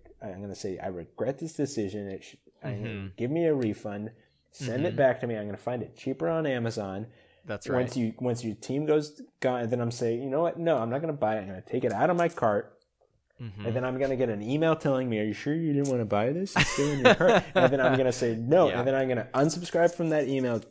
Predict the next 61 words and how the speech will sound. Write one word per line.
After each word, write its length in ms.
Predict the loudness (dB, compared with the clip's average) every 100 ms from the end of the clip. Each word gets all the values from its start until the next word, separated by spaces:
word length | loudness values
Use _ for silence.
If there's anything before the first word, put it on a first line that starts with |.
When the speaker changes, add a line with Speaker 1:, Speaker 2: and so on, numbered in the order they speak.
| -6
Speaker 1:
list. 320 | -2 -2 -4
And 100 | -6
then 120 | -2
I'm 80 | -2
Speaker 2:
Sure. 100 | 0
Speaker 1:
gonna 140 | 0 0
say, 320 | 0 -2 -4 -10 -2
"Leave 480 | 6 8 8 4 -4 -4
me 420 | 2 4 4 2
alone, 560 | 2 4 6 6 4 2 -2
Vince 300 | -2 -2 -4
McMahon." 460 | -6 -4 -6 -6 -12 -20 -20 _ -8
That's 180 | -8 -4
how 120 | -4
I 60 |
feel 240 | -4 -4 -4
about 300 | -4 -8 -8
that. 260 | -12 -10 -10
That's 220 | -10 -6
why 120 | -6
the 80 | -4
Speaker 2:
Yeah. 40 | -6 -8
Speaker 1:
X 60 |
F 60 | -8
L 120 | -10
is 60 | -10
failing, 340 | -12 -14 -16 -16
'cause 160 | -14 -12
they 100 | -10
name 260 | -10 -8
their 100 | -10
teams 120 | -6
Speaker 2:
Yeah. 200 | -4 -4
Speaker 1:
things 340 | -6 -10 -12 -10
like 180 | -12 -10
Vipers 460 | -10 -8 -8 -10
and 100 | -12 -18 -14
Pit 180 | -14 -12
Hogs 360 | -12 -12 -14
and 100 | -14
whatever 220 | -10 -10 -12
the 80 |
hell 160 | -12 -10
they 120 | -12
call 220 | -12 -12 -12
them. 100 | -14 -12
I 140 | -4
don't 140 | 0 0
know. 220 | -2 -4 -16 _ _ _ _
Am 100 | -4
I 60 | -2
right? 320 | 2 0 -2 -10 -6
Am 100 | -2
I 60 | 0
right? 280 | 0 -2 -6
I 80 | -6
mean, 140 | -4 -4 -8 _ 6
Speaker 2:
Yeah, 120 | 10
Speaker 1:
callers. 220 | 10 8
Speaker 2:
I 60 | 2
think, 240 | 0 -4